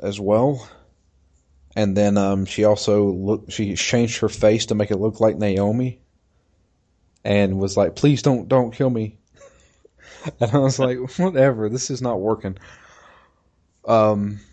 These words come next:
well, yeah, this is where the automatic shotgun and the V-rings came into play. Because when she stood right in front of me, "You're gonna get a shotgun to the face."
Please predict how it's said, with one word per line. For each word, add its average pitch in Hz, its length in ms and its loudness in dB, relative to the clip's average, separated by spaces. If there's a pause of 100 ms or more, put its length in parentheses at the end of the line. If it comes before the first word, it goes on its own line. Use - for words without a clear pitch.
(720)
well, 117 120 2
yeah, 107 140 4
this 113 300 -2
is 120 100 -4
where 113 200 2
the 101 200 -4
automatic 104 480 -2
shotgun 95 720 -2
and 92 180 -8
the 92 60 -10
V-rings 95 600 -4
came 95 320 -4
into 90 180 -8
play. 87 480 -4 (560)
Because 92 520 -2
when 92 120 -2
she 101 200 -4
stood 98 280 -2
right 98 180 0
in 92 80 -8
front 113 280 0
of 101 40 2
me, 95 280 -4 (240)
"You're 113 160 -2
gonna 101 180 0
get 90 160 -2
a 82 40 -10
shotgun 95 600 0
to - 80 -10
the 92 80 -6
face." 92 640 -2